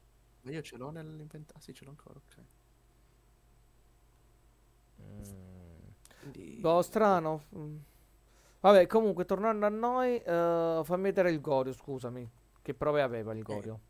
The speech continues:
Speaker 2: Le gro-,
Speaker 1: no,
Speaker 2: mi
Speaker 1: eh,
Speaker 2: interessa
Speaker 1: sì, no,
Speaker 2: almeno
Speaker 1: abbiamo
Speaker 2: Dai, non può essere.
Speaker 1: Ah, M F cinque, impronta digitale, reazione S G. Il problema è che puoi sgamarlo solo con le telecamere, perché se c'è qual-,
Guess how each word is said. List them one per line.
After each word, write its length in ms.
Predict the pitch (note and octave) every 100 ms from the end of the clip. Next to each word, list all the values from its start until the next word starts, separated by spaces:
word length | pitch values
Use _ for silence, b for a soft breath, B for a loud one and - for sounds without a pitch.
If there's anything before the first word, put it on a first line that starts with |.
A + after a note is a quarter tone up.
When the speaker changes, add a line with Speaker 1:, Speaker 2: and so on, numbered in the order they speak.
| _
Speaker 2:
Le 160 | C3+ C3
gro-, 180 | C3+
Speaker 1:
no, 60 | A#2+
Speaker 2:
mi 100 | B2+
Speaker 1:
eh, 40 | C3
Speaker 2:
interessa 320 | C3 B2+ C3
Speaker 1:
sì, 60 |
no, 60 | C3+
Speaker 2:
almeno 80 | C#3+
Speaker 1:
abbiamo 320 | B2+ B2 A#2+ b b b b _
Speaker 2:
Dai, 260 | - - -
non 160 | A2 A2+
può 160 | -
essere. 240 | - A#2+ B2
Speaker 1:
Ah, 200 | A#2 C3
M 120 | C3+
F 140 | -
cinque, 320 | C#3+ E3 D#3+
impronta 320 | C#3+ C#3+ C#3 C3+
digitale, 560 | C3 C3 C3 C3+ C3
reazione 540 | A#2+ A2+ - A#2 A2+ A2
S 200 | - G#2+
G. 160 | - - _ _ _ _ _ _ _ _ _ _ _ _ _ _ _ _ _ _ _ _ _ _ _ _ _ _ _ _ _ _ _ _ _ -
Il 80 | C3
problema 340 | D3 C3 C3+
è 20 |
che 80 | C3+
puoi 120 | B2 B2
sgamarlo 360 | C3 B2 B2
solo 160 | - B2+
con 120 | B2
le 60 | B2
telecamere, 500 | B2+ C3+ C3 B2+ A2+
perché 220 | A#2 B2+
se 120 | -
c'è 120 | - -
qual-, 180 | B2+